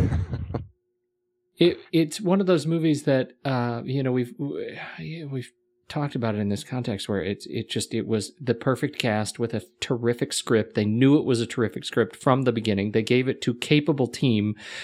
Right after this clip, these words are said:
with extremely capable actors and fantastic charisma, and they delivered this movie that earned tons of awards and made a boatload of money.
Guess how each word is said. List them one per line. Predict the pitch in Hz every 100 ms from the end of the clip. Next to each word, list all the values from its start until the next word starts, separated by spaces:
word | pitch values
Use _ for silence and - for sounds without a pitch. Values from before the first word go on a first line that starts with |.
| - -
with | 123 - - -
extremely | 123 - - - 139 139 156 160 147
capable | 151 131 123 117 110
actors | 104 101 - 107
and | 107 101
fantastic | 120 110 - 156 151 165 -
charisma, | 139 117 117 117
and | 113
they | 110
delivered | 107 120 143 156 135
this | 120
movie | - 117 117
that | 117 113
earned | 117 113 107 - - - _ _ _ _ -
tons | - 185 196 156
of | 131
awards | 127 113 113 113 107 -
and | 131 120 117 113 110 - _ _ _ _ _ _ _ - -
made | 127 117
a | 117 104 107 _ _ _ _ _
boatload | - 135 - 113 101
of |
money. | 95 92 113 -